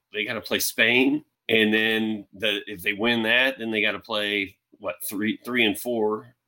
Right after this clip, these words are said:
the winner of three and four. So they, they've got a tough, they've got a tough road to gold.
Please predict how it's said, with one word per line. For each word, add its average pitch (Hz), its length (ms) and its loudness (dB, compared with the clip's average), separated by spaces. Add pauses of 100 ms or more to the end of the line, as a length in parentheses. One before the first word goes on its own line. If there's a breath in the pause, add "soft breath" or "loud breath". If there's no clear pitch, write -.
(120)
the 95 60 0
winner 110 280 6
of 95 80 0
three 110 280 2
and 90 120 -2
four. 95 440 -2 (640)
So 95 360 0
they, 104 320 2
they've 117 240 -4
got 95 240 2
a 82 160 -6
tough, 92 640 0 (120)
they've 101 200 -4
got 90 140 -4
a 82 80 -8
tough 85 300 -10
road 87 300 -14
to 80 60 -20
gold. 76 360 -14